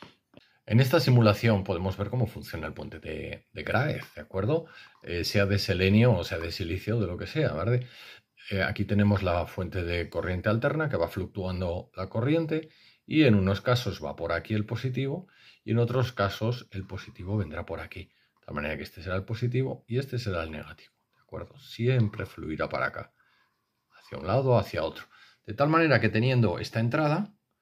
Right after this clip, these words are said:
tendremos, es la verde, ¿vale? La amarilla es, es la corriente, pues tendremos esta salida, ¿eh?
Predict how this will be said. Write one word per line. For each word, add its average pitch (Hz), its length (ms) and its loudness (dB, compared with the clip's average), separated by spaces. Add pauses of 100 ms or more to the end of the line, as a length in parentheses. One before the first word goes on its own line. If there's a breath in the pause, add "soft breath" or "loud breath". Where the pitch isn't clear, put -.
(480)
tendremos, 113 420 4
es 101 100 -2
la 98 140 2
verde, 120 420 2
¿vale? 107 300 -2
La 92 140 -2
amarilla 82 560 -4
es, 85 360 -4
es 90 80 -12
la 87 120 -6
corriente, 107 480 0 (340 loud breath)
pues 147 140 -4
tendremos 123 420 6
esta 104 220 0
salida, - 480 -8 (540)
¿eh? 82 280 -10